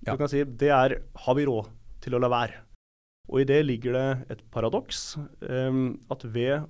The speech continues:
Speaker 2: å la være med å prioritere, eller verdsette at folk kan komme i arbeid,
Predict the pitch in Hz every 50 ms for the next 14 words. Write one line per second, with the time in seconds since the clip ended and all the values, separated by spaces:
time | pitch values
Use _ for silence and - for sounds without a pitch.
0 | - - 120 113 120 120 117 120 123 117 104 101 92 90 80 92 113 113 123 117
1 | 127 123 123 120 123 110 101 113 131 139 131 - - - - - - - 113 113
2 | 110 101 107 113 110 98 - - - - - - - - - - 92 - - -
3 | 104 101 104 - - - - 82 82 95 - - 110 117 110 104 135 165 214 220